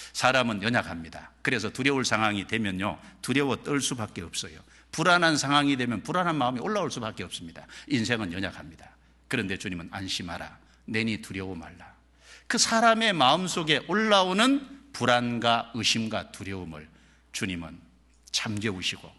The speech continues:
주님은 사람에게 평안을 주십니다. 안심케 하십니다. 바울 사도가 로마로 압송돼 갈 때 마태복음 이십칠 장에 보면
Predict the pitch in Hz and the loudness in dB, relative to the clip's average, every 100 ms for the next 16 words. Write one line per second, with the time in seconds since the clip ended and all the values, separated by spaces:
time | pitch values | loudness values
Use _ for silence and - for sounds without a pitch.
0 | _ _ _ - 127 101 87 85 92 - | _ _ _ -6 -4 -2 -4 -10 -10 -4
1 | 104 101 92 85 78 73 - _ - - | -2 -2 -2 -6 -12 -16 -18 _ -6 -6
2 | 98 107 95 - - 90 92 - - _ | -6 -10 -10 -10 -10 -12 -20 -20 -20 _
3 | _ _ _ _ _ _ _ _ - 101 | _ _ _ _ _ _ _ _ -8 -2
4 | 107 143 - 110 - 85 76 - - - | 2 0 0 -4 -6 -8 -12 -16 -20 -20
5 | _ _ _ _ _ _ _ _ _ _ | _ _ _ _ _ _ _ _ _ _
6 | _ _ - - - - 120 120 117 110 | _ _ -20 -18 -6 2 2 4 2 2
7 | 104 101 110 110 101 101 104 104 98 90 | 2 2 2 2 2 0 -2 -4 -4 -4
8 | 90 - 87 113 123 117 110 101 110 107 | -6 -8 0 0 0 -2 -2 -2 -2 -4
9 | - 101 110 98 92 - 85 107 85 - | -6 -4 -2 -2 -4 -6 -2 -2 -2 -6